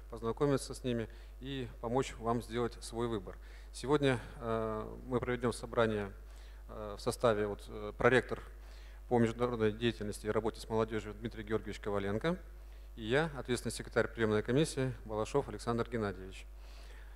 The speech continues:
А, по-, после проведения общего собрания у нас, э, намечены консультации с, э, представителями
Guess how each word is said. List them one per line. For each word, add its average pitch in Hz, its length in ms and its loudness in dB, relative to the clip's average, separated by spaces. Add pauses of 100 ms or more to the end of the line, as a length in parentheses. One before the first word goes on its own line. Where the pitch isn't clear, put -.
(140)
А, 101 480 -2 (960)
по-, 143 120 6
после 135 380 8
проведения 127 680 4 (460)
общего 127 280 0
собрания 117 560 6
у 107 120 -6
нас, - 500 -2
э, 107 300 -4
намечены 107 640 0
консультации 156 800 2 (440)
с, - 160 -10
э, 120 240 0
представителями 120 720 0